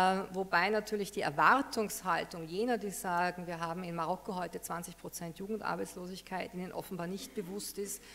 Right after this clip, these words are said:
dass wir in Spanien fünfzig Prozent Jugendarbeitslosigkeit haben, in Frankreich fünfunddreißig et cetera. Also es ist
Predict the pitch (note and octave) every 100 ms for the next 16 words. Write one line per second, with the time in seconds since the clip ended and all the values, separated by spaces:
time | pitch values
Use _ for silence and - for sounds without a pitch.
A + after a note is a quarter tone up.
0 | - - - F#3 - F#3+ F3+ F3 F3 -
1 | E3 D#3+ F3+ E3+ - G#3 G#3 - F#3+ -
2 | F3 G3 F3+ F3+ D#3+ E3+ - E3+ F3 -
3 | E3 E3+ E3 D#3+ D3+ C#3 E3+ - - -
4 | G3+ G3+ F3+ E3 D#3 - E3+ - - B2
5 | - - - F3+ - - - - - E3
6 | G#3+ G3+ -